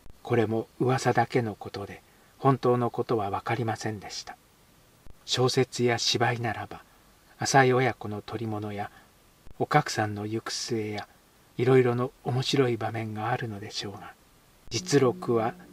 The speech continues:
流刀ダビとでも申しましょうか、その結末がはっきりしないのが残念でございます。どうもお退屈様で。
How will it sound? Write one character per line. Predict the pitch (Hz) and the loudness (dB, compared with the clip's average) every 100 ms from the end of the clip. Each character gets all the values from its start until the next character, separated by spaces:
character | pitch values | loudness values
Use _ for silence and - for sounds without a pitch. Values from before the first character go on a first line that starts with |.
| - - - | -20 -12 4
流 | 147 151 | 4 6
刀 | 151 139 127 | 8 8 8
ダ | 139 | 4
ビ | 143 120 | 4 0
と | 107 | -4
で | 113 | -2
も | 117 107 - - | -2 -6 -12 -6
申 | 123 | -4
し | 107 120 | 0 -2
ま | 113 | -2
し | - | -4
ょ | 107 | -6
う | 98 | -8
か、 | - - _ _ _ - _ | -14 -16 _ _ _ -20 _
そ | - 123 | 0 0
の | 117 | 0
結 | - 120 - 127 123 | 0 -2 0 -2 -2
末 | - | -4
が | 120 | -2
は | 120 - | -2 -2
っ | - | -4
き | - | 2
り | 135 120 | 2 2
し | - 120 | -4 -2
な | 120 | -2
い | 123 | -2
の | 120 107 | -4 -6
が | 101 - - _ _ _ | -10 -12 -18 _ _ _
残 | 117 110 | -2 -2
念 | 120 117 101 | -2 -6 -10
で | 95 | -16
ご | - - | -14 -12
ざ | - | -12
い | - - | -12 -16
ま | |
す。 | - - - _ _ _ _ _ _ _ _ _ _ _ _ _ | -18 -18 -20 _ _ _ _ _ _ _ _ _ _ _ _ _
ど | - | -2
う | - | -2
も | - - - _ _ _ _ _ _ _ | -6 -12 -14 _ _ _ _ _ _ _
お | |
退 | - - - | -2 0 0
屈 | - - - | -4 -14 -10
様 | - - - - | -10 -10 -12 -16
で。 | - | -18